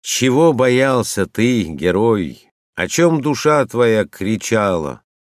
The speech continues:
Жизнь, описавший круг второй, пошла по третьему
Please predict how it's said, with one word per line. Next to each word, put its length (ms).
Жизнь, 640
описавший 760
круг 460
второй, 760
пошла 440
по 180
третьему 760